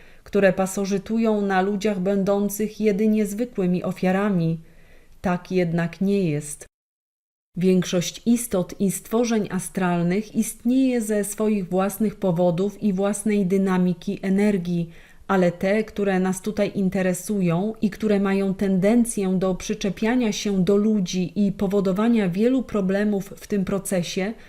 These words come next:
to egregory lub nieświadome manifestacje samych ludzi, którzy cierpią na skutek ich obecności. Myśli i słowa mają wielką moc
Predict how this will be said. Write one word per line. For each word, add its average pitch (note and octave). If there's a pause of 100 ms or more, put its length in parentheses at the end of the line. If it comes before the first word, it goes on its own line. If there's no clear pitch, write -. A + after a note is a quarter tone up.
(320)
to G#3+
egregory G#3
lub G#3+
nieświadome G#3+
manifestacje G3+
samych G3+
ludzi, F3 (300)
którzy G3
cierpią B3
na C4
skutek F#3+
ich -
obecności. F#3 (1300)
Myśli F3
i F#3
słowa G3
mają F#3
wielką G#3
moc G#3